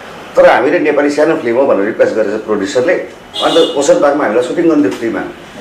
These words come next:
अब सबै सुटिङ गरिसक्यो हामीले। अन्त लास्टमा चाहिँ के scene थियो भने एउटा केटीलाई चाहिँ एउटा Chinese केटा जिस्काउँछ, त्यहाँ मेरो म हुन्छु, म, म fight थिएँ हङकङमा। Fight scene थियो, हामीले fight सिनको rehearsal गर्दा चाहिँ एउटा केटी आयो क्या, सानो केटी आयो, केटीले बोकेर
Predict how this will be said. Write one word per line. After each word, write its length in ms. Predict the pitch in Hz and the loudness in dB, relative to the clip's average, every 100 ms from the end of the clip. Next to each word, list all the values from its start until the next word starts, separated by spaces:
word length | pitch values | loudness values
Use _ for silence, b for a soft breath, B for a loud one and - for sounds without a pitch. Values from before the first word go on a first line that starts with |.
| - - - - | -18 -14 -8 -2
अब 60 | |
सबै 200 | 160 165 | -2 0
सुटिङ 300 | 135 147 139 | -2 -2 0
गरिसक्यो 360 | 127 117 123 117 | 2 0 0 0
हामीले। 200 | - 135 | 2 2
अन्त 160 | 123 | 2
लास्टमा 300 | 131 143 151 | 0 0 -2
चाहिँ 100 | 139 | -4
के 100 | 143 | -2
scene 320 | 147 - 131 127 | -4 -4 -6 -2
थियो 100 | 104 | 0
भने 160 | 107 170 - - - - - - - - - | 0 -2 -4 -14 -20 -20 -20 -20 -20 -20 -2
एउटा 160 | 151 151 151 - - - - | 2 4 2 -2 -10 -8 -6
केटीलाई 440 | - 135 131 135 | -2 -2 2 2
चाहिँ 200 | 151 170 113 - - - - - - | 4 2 2 -4 -10 -18 -20 -8 -2
एउटा 140 | 110 | -2
Chinese 340 | 113 113 113 117 | 0 -2 -2 -2
केटा 160 | 101 | -2
जिस्काउँछ, 400 | 95 98 - - | -2 -4 -4 0
त्यहाँ 160 | 131 110 | 0 2
मेरो 160 | 110 | 0
म 220 | 107 107 95 | 0 -2 -2
हुन्छु, 200 | - 165 | -2 -2
म, 220 | - 113 | -2 -2
म 140 | 120 104 | -2 2
fight 260 | 107 107 | 0 0
थिएँ 80 | 123 | 0
हङकङमा। 420 | 160 - - - - - - - - - - - - | 0 0 -6 -8 -12 -14 -16 -16 -16 -16 -14 -12 -2
Fight 160 | 156 170 | 0 2
scene 200 | 147 135 | 0 2
थियो, 80 | |
हामीले 220 | 117 143 175 | 2 2 2
fight 220 | - - | 2 0
सिनको 220 | 170 175 | 0 2
rehearsal 200 | 156 170 | 4 6
गर्दा 220 | - 160 | 4 4
चाहिँ 140 | 151 185 | 4 4
एउटा 160 | 147 | 2
केटी 320 | - 139 123 | 2 0 2
आयो 200 | 113 135 | 2 4
क्या, 160 | 147 139 | 2 0
सानो 120 | 143 | 0
केटी 180 | 117 110 | -2 2
आयो, 200 | 127 120 | 4 4
केटीले 300 | 117 110 101 | 2 0 0
बोकेर 380 | 95 104 135 | 0 0 0